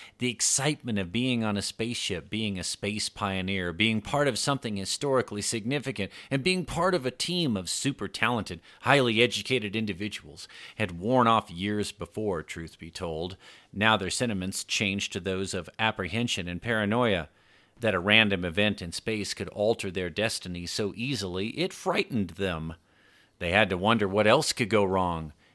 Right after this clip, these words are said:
Maybe they'd never see their homes again. Not everyone grew disheartened. Some were more philosophical regarding their circumstances.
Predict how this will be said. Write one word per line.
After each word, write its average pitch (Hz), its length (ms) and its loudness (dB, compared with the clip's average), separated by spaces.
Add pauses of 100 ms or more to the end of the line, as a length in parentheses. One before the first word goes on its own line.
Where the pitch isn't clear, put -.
(140)
Maybe 104 320 0
they'd 95 220 -2
never 110 280 -4
see 127 180 -2
their 123 140 -4
homes 127 300 0
again. 131 640 2 (2250)
Not 202 240 8
everyone 110 460 4
grew 90 240 -2
disheartened. 95 800 -2 (300)
Some 113 360 4
were 92 140 2
more 90 240 0
philosophical 107 1040 -2
regarding 87 440 -2
their 82 140 -4
circumstances. 82 1040 -8